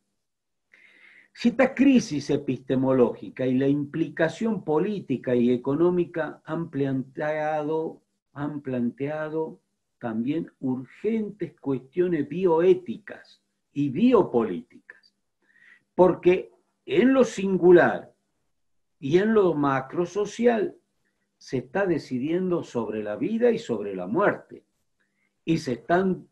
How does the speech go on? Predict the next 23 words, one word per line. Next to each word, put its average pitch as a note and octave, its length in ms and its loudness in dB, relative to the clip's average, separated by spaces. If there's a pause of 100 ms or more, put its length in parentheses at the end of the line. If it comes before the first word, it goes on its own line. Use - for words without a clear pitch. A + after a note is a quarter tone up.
tomando D#3 480 2
decisiones D3 800 -2
sobre G#2+ 300 -6
los G2 220 -8
modos D#3+ 360 -2
de B2 100 -2
vivir E3 560 -4 (500)
que C3+ 120 0
serán A#2 440 -2
los F3+ 140 -2
modos G2 400 -8
de A#2+ 100 -8
morir. A#3 400 -2 (2250)
Pero G3 220 2
volvamos, G#3+ 640 -2 (960)
volvamos F3+ 520 -2
para B2 260 0
nuestra C3+ 360 -2
reflexión A#2+ 760 -6 (840)
al B2 200 -2
punto D#3 440 -2
de F2+ 120 -6
entrada, E2+ 540 -10